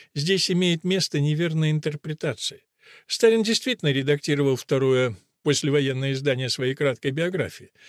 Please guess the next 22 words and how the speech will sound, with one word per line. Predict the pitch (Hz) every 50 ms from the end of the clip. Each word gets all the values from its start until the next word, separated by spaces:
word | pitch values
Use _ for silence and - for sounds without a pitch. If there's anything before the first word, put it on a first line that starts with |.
| - - - _ _
но | - 160 190
на | 196 202
самом | - - 220 202 202 202 190
деле | 190 226 220 180 147 139 -
он | - 170 180 175 151 - _ -
понизил | 196 196 196 202 202 190 143 117 123 123 113
в | 113
ней | 123 123 123 123 -
уровень | 160 165 147 143 135 143 139 127
восхваления | 139 143 - - 160 160 185 208 226 214 180 147
и |
настоял | 139 143 143 - - - 156 156 160 156 147
на | 151 160 160
том, | - - 233 226 202 160 - - - - - -
что | - - - 185
упоминания | 190 190 175 - 196 196 202 196 180 160 143 127 127 131
других | 123 123 147 170 175 147 135 117 98 - -
революционеров | 123 123 123 127 131 127 - 160 170 190 220 208 175 143 120
должны | 117 139 147 147 131 123 147 185 202
быть | 175 135 117
более | 107 107 113 131 160 165 165 160 165 170
обстоятельными. | 170 160 - - - 175 170 147 107 92 87 - - - - - - _ _